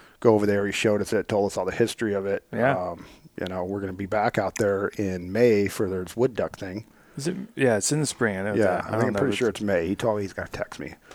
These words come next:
Speaker 1: But
Speaker 2: a, they do it with C W A, I believe.
Speaker 1: Yeah, C W A will be out there. Um, yeah,
Speaker 2: Doing
Speaker 1: we're gonna
Speaker 2: wood
Speaker 1: do
Speaker 2: duck
Speaker 1: it.
Speaker 2: boxes.
Speaker 1: Yeah, I don't know if they're building them or they're just checking them. Hopefully, we're building them. We need to build
Speaker 2: Yeah.
Speaker 1: a couple for our place. you
Speaker 2: Yeah,
Speaker 1: know?
Speaker 2: hopefully. I'd like to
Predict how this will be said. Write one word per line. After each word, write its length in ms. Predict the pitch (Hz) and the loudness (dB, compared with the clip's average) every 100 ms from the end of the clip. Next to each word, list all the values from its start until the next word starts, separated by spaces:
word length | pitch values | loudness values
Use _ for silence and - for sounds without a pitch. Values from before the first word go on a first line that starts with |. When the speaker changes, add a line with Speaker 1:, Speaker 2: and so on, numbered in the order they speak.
| - - - - - | -20 -20 -20 -20 0
Speaker 1:
But 160 | 104 98 | 4 6
Speaker 2:
a, 160 | 101 101 - | 4 0 -2
they 140 | 123 113 | 2 6
do 160 | 120 | 6
it 80 | 120 | 6
with 140 | 113 - | 2 2
C 180 | - 120 | 4 6
W 280 | 117 117 | 6 6
A, 140 | 110 113 | 6 6
I 40 | |
believe. 560 | 110 113 117 123 - - | 4 4 2 2 -4 4
Speaker 1:
Yeah, 160 | 123 98 | 6 6
C 160 | - | 4
W 280 | 123 113 110 | 4 6 6
A 60 | 113 | 6
will 80 | 113 | 6
be 160 | 117 | 6
out 220 | 110 107 | 4 4
there. 340 | - 107 107 104 - - | 2 2 2 -2 -2 -2
Um, 380 | 95 90 87 - - _ _ _ | 0 -2 -6 -14 -20 _ _ _
yeah, 100 | 110 | 2
Speaker 2:
Doing 100 | 113 | 2
Speaker 1:
we're 60 | 113 | 6
gonna 100 | 135 | 4
Speaker 2:
wood 80 | 117 | 6
Speaker 1:
do 60 | 123 | 4
Speaker 2:
duck 100 | 110 | 4
Speaker 1:
it. 20 | |
Speaker 2:
boxes. 580 | 123 110 - 117 120 - - _ _ - | 4 4 2 -4 -4 -8 -14 _ _ 4
Speaker 1:
Yeah, 220 | 117 120 | 8 8
I 140 | 85 147 | 8 6
don't 80 | 190 | 6
know 60 | |
if 100 | 170 | 4
they're 140 | - 87 | 2 0
building 460 | - 107 143 214 | 2 4 4 4
them 140 | 120 120 | 2 2
or 60 | |
they're 140 | 147 92 | 0 -2
just 100 | - | -4
checking 380 | - 165 180 180 | 4 4 4 2
them. 160 | 113 | 8
Hopefully, 240 | 165 - 285 | 8 8 4
we're 60 | |
building 380 | - 143 208 135 | 10 12 12 12
them. 100 | 90 | 6
We 100 | 104 | 2
need 120 | 190 | 2
to 60 | 180 | 4
build 180 | 147 131 | 6 8
Speaker 2:
Yeah. 80 | 113 | 10
Speaker 1:
a 20 | |
couple 220 | 170 156 | 8 6
for 200 | - 127 | 4 4
our 140 | 127 156 | 6 4
place. 540 | - 92 101 - - | 0 -2 -2 -2 0
you 60 | 110 | 4
Speaker 2:
Yeah, 180 | 98 | 4
Speaker 1:
know? 40 | 104 | 4
Speaker 2:
hopefully. 520 | 120 117 - 101 95 | 2 2 2 0 2
I'd 140 | 101 117 | 2 4
like 160 | 117 | 2
to 220 | 117 101 | 2 0